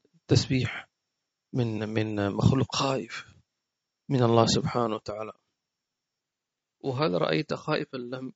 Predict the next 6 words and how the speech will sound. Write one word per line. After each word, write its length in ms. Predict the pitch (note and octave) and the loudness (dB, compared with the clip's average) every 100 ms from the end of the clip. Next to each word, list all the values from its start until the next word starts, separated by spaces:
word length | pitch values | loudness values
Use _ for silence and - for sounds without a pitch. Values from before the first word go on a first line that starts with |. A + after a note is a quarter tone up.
| _ | _
لم، 240 | B2+ C3 B2 _ | _ -12 -12 _
لم 280 | C3 C3+ B2+ | -10 -8 -8
يستي-، 500 | B2 A#2+ - A#2+ A#2 _ - | -10 -14 -14 -16 -16 _ -12
لم 240 | C3 A#2+ - - | -10 -10 -14 -16
يستيقنه؟ 1040 | - - _ - C3 B2+ D#3 E3+ C#3+ A3+ - _ _ _ _ _ _ _ | -16 -16 _ -6 -6 -6 -6 -6 -6 -8 -12 _ _ _ _ _ _ _
لا. 160 | D#2+ - | 0 0